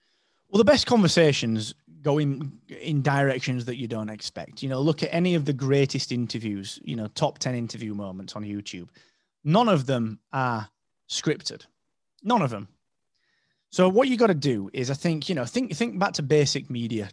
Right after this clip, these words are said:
training. You know, if anyone's done that, and if not, I think everyone looking to speak on podcasts probably should do some media training. Um, <clears throat> costs, like, fifty bucks for an hour. Just get on it. You know, it's a no-brainer. So I think, like, politicians and so on, what they do and what, what I do if I'm ever on a guest, you know, I might have a,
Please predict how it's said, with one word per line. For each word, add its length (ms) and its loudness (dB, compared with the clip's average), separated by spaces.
training. 540 -8
You 80 -8
know, 80 -8
if 100 -8
anyone's 300 -4
done 220 -4
that, 100 -8
and 100 -4
if 160 -8
not, 160 0
I 60 -10
think 180 -10
everyone 460 -6
looking 240 -4
to 80 -8
speak 300 -6
on 100 -8
podcasts 420 -10
probably 220 -8
should 280 -10
do 140 -6
some 180 -8
media 260 -4
training. 340 -6
Um, 300 0
<clears throat> 220 -16
costs, 180 0
like, 220 0
fifty 320 -4
bucks 260 -8
for 140 -8
an 80 -8
hour. 180 -6
Just 220 -8
get 160 0
on 140 -4
it. 120 -10
You 80 -8
know, 80 -6
it's 160 -8
a 60 -8
no-brainer. 560 -4
So 160 -4
I 40 -2
think, 200 -6
like, 160 0
politicians 600 -2
and 120 -10
so 120 -8
on, 120 -8
what 160 -2
they 140 2
do 280 -4
and 120 -6
what, 160 -4
what 140 0
I 120 2
do 100 0
if 120 0
I'm 80 0
ever 160 -2
on 220 -6
a 100 -8
guest, 480 -6
you 60 -6
know, 60 -4
I 40 -4
might 140 -2
have 160 -6
a, 100 -6